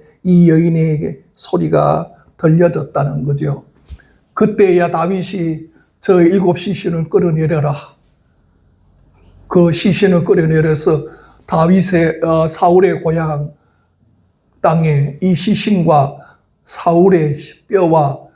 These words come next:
그 아들 요나단의 뼈를 다 모아서 한 군데 장-, 장사 지내줬다. 성경은 그렇게 두 번째로 이 여인의 비극을 종결하고 있습니다.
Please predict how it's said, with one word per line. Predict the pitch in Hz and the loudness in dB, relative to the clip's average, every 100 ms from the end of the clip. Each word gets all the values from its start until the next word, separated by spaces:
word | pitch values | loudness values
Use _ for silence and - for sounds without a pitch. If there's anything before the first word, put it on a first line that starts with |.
| _ _ _ _ _ | _ _ _ _ _
그 | - | 0
아들 | 165 175 175 | 2 4 2
요나단의 | 151 151 156 165 165 143 | 0 0 0 -2 -2 -2
뼈를 | 165 156 151 | -2 -2 -4
다 | 147 139 139 | -4 -6 -6
모아서 | 143 170 156 147 - 139 - _ _ _ | -4 -4 -4 -6 -8 -10 -12 _ _ _
한 | - - 160 147 | -10 0 2 4
군데 | 156 147 135 | 4 4 2
장-, | - - - 143 | -2 -10 -6 -4
장사 | - 143 151 156 - 156 143 | 0 2 2 0 -2 -2 0
지내줬다. | 170 151 143 139 143 - 135 139 147 _ _ _ _ _ _ _ | 0 0 0 -4 -4 -4 -2 -4 -12 _ _ _ _ _ _ _
성경은 | - - 156 151 156 143 | -6 0 4 4 4 2
그렇게 | 147 156 - 151 | 2 0 -2 -2
두 | 170 | 0
번째로 | 156 160 160 165 175 180 - - _ _ | 2 2 2 0 0 -2 -10 -20 _ _
이 | 180 180 | 2 4
여인의 | 180 190 185 - | 4 2 -2 -2
비극을 | 196 175 147 135 147 143 - _ _ _ _ _ _ _ _ _ | -4 -4 -4 -4 -4 -6 -12 _ _ _ _ _ _ _ _ _
종결하고 | - 151 160 151 135 143 135 131 147 - | 0 2 4 4 2 0 0 -2 -4 -4
있습니다. | 160 - 160 143 131 135 | -6 -4 -6 -6 -8 -12